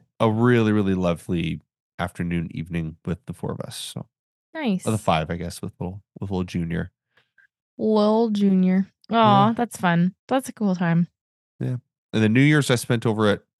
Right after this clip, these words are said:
Speaker 1: uh, our friend Joe's place. Joe and Amy, they hosted a bunch of
Speaker 2: Right.
Speaker 1: people. I think there was probably, like, a dozen, if not more, adults there and a bunch of
Speaker 2: Oh,
Speaker 1: kids
Speaker 2: wow.
Speaker 1: too. So
Speaker 2: Yeah.
Speaker 1: definitely a full house, but it was,
Speaker 2: Yeah.
Speaker 1: it was a lot of fun.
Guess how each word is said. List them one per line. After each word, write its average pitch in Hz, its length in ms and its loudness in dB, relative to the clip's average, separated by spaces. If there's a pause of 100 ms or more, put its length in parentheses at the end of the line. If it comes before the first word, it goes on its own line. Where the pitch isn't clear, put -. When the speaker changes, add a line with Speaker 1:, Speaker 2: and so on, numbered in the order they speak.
Speaker 1:
uh, 95 260 0
our - 60 -6
friend 95 280 -2
Joe's 87 280 -2
place. - 520 -10
Joe 92 160 -4
and 85 100 -4
Amy, 82 380 -6 (120)
they - 80 -6
hosted 87 320 -6
a - 20 0
bunch - 220 -4
of - 60 -12
Speaker 2:
Right. - 80 -18
Speaker 1:
people. - 280 -8
I - 60 -10
think 127 200 -2
there 127 100 0
was 92 360 -2 (840)
probably, 139 340 4
like, 90 320 0 (260)
a 104 60 -6 (140)
dozen, 90 600 -2 (440)
if - 160 -10
not 95 240 -2
more, 92 480 0 (300)
adults 98 460 -4
there 110 340 0 (120)
and 107 100 -6
a 95 60 -6
bunch 101 220 -2
of 233 60 0
Speaker 2:
Oh, 233 80 2
Speaker 1:
kids - 100 2
Speaker 2:
wow. 196 280 4
Speaker 1:
too. 202 200 2
So - 240 0
Speaker 2:
Yeah. 208 200 2 (840)
Speaker 1:
definitely 123 420 2
a 113 60 4
full 113 240 2
house, 113 500 0 (140)
but 95 180 0
it - 60 -8
was, 110 220 -2
Speaker 2:
Yeah. 202 200 0
Speaker 1:
it - 40 0
was 101 120 0
a 107 40 -4
lot 90 160 2
of 87 80 -8
fun. 82 300 -6